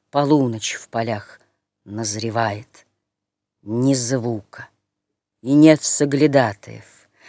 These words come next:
В пустынности удостоверясь, берётся за старое, скатывается по кровле за жёлоб и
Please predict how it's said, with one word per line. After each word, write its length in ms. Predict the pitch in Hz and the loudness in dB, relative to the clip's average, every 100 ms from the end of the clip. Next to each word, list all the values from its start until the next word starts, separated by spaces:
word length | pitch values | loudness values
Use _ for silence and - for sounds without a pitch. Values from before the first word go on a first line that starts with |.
| - _ | -20 _
В 100 | - | -4
пустынности 1120 | 220 - - - 269 220 185 160 147 - - | -2 -4 -10 -2 2 4 6 6 2 -4 -4
удостоверясь, 840 | 151 156 - 175 185 226 170 - - - - - | -2 -2 2 4 8 8 6 0 -10 -20 -14 0
берётся 380 | 247 254 - 233 | 4 6 6 6
за 120 | 240 | 6
старое, 500 | - - 160 139 139 | 4 2 4 4 2
скатывается 840 | - - 233 - 170 160 - 165 | -2 0 0 0 0 0 2 -2
по 220 | _ 190 | _ -2
кровле 600 | - - 240 240 156 151 | -2 0 6 6 6 0
за 200 | 139 185 | 6 4
жёлоб 520 | 170 196 247 170 - - | 4 6 6 6 -2 -6
и 120 | 247 | -8